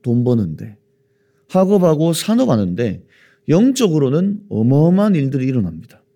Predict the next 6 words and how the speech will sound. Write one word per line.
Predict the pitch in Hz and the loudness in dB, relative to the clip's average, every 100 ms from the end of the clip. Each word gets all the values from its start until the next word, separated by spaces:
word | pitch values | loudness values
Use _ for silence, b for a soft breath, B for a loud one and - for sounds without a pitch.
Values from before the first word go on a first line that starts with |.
| _ _ _ _ _ _ _ _ _ _ _ _ _ _ 147 | _ _ _ _ _ _ _ _ _ _ _ _ _ _ 0
눈에 | 208 262 214 | 4 4 4
안 | 139 127 123 | 4 2 2
보일 | 143 156 160 160 | 2 0 -2 -2
뿐이지 | 220 143 117 143 87 - _ _ | 0 0 0 -2 -4 -8 _ _
성령께서 | - 175 185 208 214 226 190 180 | -4 0 0 0 0 -2 -2 0
인도하시고 | 175 175 170 120 - - 110 185 | 0 0 -2 -4 -6 -10 -10 -10